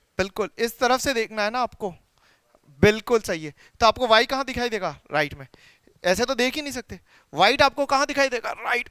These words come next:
में। मेरी पीठ मुड़ जाएगी। तो राइट अब सही है बिल्कुल।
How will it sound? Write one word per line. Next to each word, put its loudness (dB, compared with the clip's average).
में। -10
मेरी -14
पीठ -6
मुड़ -4
जाएगी। -4
तो 2
राइट 4
अब 0
सही 2
है 2
बिल्कुल। 2